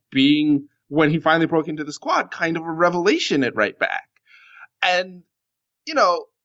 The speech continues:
Moyes might say, and maybe he'd be right, that if those players didn't have that sort of training and development, they wouldn't have been as good as they were. But lots of teams across sort of, like,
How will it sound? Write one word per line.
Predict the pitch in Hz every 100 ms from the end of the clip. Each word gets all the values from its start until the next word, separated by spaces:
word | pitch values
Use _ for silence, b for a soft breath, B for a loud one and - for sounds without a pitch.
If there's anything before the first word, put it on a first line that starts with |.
| _ _ _ _ _ -
Moyes | 214 247 247
might | 208 208 -
say, | - 180 254
and | 214
maybe | 196 190
he'd | 185 165
be | 165
right, | 175 262 - 156
that | 175 170
if | 180
those | 190 185
players | 190 175 147
didn't | - 208 202 - _ _
have | - - 185 190 175
that | 165 -
sort | 165 143
of |
training | - 147 143 135
and | 127
development, | 120 120 117 123
they | 139 143
wouldn't | 151 185 165
have | 147 135 131
been | 147 139
as | 123
good | 127 117
as | 110
they | 107
were. | 98 - - _ b b b -
But | 208
lots | 185 185 247 -
of | 254 -
teams | - 247 196 151
across | 139 - 170 190 202
sort | 196 170
of, | 160 -
like, | 143